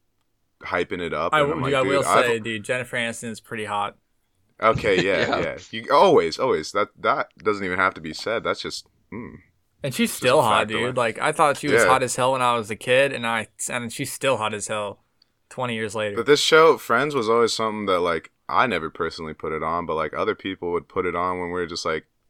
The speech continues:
Speaker 1: for background noise. <laughs> Like, something
Speaker 2: Well,
Speaker 1: that you don't really have to pay attention to.
Speaker 2: background noise is getting a reunion. Uh,
Speaker 3: Yeah. <laughs>
Speaker 2: moving on <laughs> into our movies.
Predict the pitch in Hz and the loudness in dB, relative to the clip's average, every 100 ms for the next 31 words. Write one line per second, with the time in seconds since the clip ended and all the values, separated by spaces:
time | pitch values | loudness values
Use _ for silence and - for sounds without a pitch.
0 | _ _ _ - 78 82 98 92 73 71 | _ _ _ -8 -2 2 2 2 -6 -8
1 | 69 73 - - - - - - - - | -10 -6 -4 -4 -8 -14 -12 -10 -12 -16
2 | _ _ _ _ _ _ _ _ _ _ | _ _ _ _ _ _ _ _ _ _
3 | _ _ - - - 110 143 107 101 90 | _ _ -20 -14 -2 2 2 2 -2 -2
4 | 95 95 92 92 - - 107 - 82 78 | -4 -2 0 0 -2 0 0 0 -8 -10
5 | 73 95 135 131 165 156 156 156 143 123 | -8 0 0 2 0 0 0 -2 -4 -4
6 | 143 139 127 113 113 135 147 143 143 143 | -4 -4 -4 -6 -6 -6 -6 -8 -10 -14
7 | _ _ 131 120 113 110 110 - - 123 | _ _ -2 0 0 2 2 0 -10 -8
8 | 147 151 147 143 143 147 147 151 151 - | -4 -2 -2 -2 0 2 2 0 -4 -8
9 | - 143 127 143 117 110 113 139 156 147 | -8 -8 -2 0 0 -2 -4 -4 -4 -2
10 | 147 143 | -2 -4